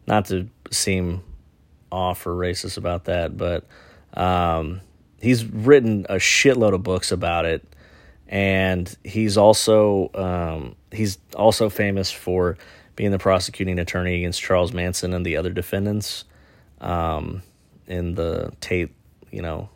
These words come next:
LaBianca murders. So, uh, anyway, yeah, there's that. So, uh, moving forward, uh, it was basically stated that,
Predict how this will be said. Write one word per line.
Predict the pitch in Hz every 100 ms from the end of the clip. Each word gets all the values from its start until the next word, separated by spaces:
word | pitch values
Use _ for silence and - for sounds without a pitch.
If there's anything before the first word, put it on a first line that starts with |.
| -
LaBianca | - 90 90 87 87 90
murders. | 92 92 92 - - _ - - - -
So, | - 92 90 85 - - - - -
uh, | - 117 113 113 113 - - _
anyway, | 156 139 95 92 101 104 - - - _ _ _ _ _
yeah, | 113 87 87 -
there's | 90 98
that. | 92 76 - _ -
So, | - 92 85 - - - - - - -
uh, | - 107 104 101 73 - - _ _ _ -
moving | 139 135 120 107
forward, | - 127 123 107 95 95 120 - - - _ _ _ _ _ _ - -
uh, | 98 104 101 98 95 -
it | 117
was | 110
basically | 139 151 147 - 135
stated | - - 113 110 101 98
that, | 95 92